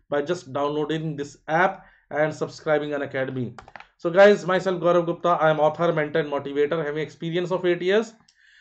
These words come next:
I have mentored more than eighty-five thousand students across the country। I have been associated with various prestigious institutes in Delhi।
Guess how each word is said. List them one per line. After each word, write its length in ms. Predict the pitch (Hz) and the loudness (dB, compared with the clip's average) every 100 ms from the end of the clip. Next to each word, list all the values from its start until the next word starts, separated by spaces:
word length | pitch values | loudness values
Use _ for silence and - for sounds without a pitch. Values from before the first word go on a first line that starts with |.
| _ _ _ | _ _ _
I 180 | 170 220 | 4 6
have 180 | 202 233 190 | 6 2 2
mentored 380 | 202 214 214 190 | 0 2 2 2
more 160 | 190 | 2
than 120 | 202 202 | 2 2
eighty-five 540 | 190 190 185 202 214 - | -2 -4 0 2 2 2
thousand 420 | 180 170 180 180 | 2 4 0 -4
students 440 | - 202 208 214 208 | -10 -4 0 0 0
across 320 | 160 - 165 - | -6 -4 -4 -4
the 60 | 151 156 | -6 -4
country। 320 | 160 160 202 196 - - | -4 -2 -4 -4 -10 -2
I 120 | 160 | 0
have 200 | 160 160 165 | 2 0 0
been 100 | 165 | -4
associated 640 | 156 185 180 214 208 208 196 | -4 -6 0 0 2 0 -2
with 100 | 175 147 | -4 -4
various 300 | 151 196 - | -4 -4 -6
prestigious 440 | 170 147 170 160 | -8 -8 -8 -8
institutes 480 | 151 151 143 151 147 | -8 -8 -6 -6 -6
in 140 | 175 151 | -6 -4
Delhi। 180 | 135 | -6